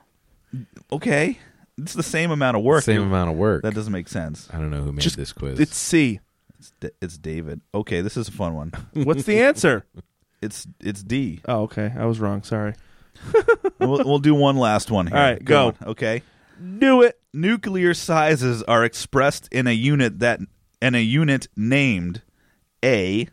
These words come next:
Speaker 1: Fermi, B, angstrom, C, Newton, or D, Tesla.
Speaker 3: Newton.
Speaker 2: Angstroms.
Speaker 1: I'm gonna go with angstroms as well.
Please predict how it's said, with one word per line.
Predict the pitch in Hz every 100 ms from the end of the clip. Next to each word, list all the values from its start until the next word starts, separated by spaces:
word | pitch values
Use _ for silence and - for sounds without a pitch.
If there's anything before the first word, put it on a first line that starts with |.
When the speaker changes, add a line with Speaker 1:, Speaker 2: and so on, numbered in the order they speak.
| _ _ _ _ _ -
Speaker 1:
Fermi, | - 147 131 104 92 113 - _ _ _ _ _ _ _ -
B, | 110 113 123 143 - _ -
angstrom, | 120 117 131 - - 98 82 92 - _ _ _ _ _
C, | - - 135 127 147 - _ _
Newton, | 110 123 139 - 131 151 - _ _ _ _ _
or | 104 107
D, | 92 107 101 98 90 - _ _ _ -
Tesla. | - 95 82 73 - - _ _ _ _ _ - _ _ _ _
Speaker 3:
Newton. | 110 123 139 123 101 98 - -
Speaker 2:
Angstroms. | 90 90 - 73 67 - - - _ _ -
Speaker 1:
I'm | 95
gonna | 92 90
go | 85 82
with | 85
angstroms | 80 78 - - 76 73
as | 73
well. | 73 73 - -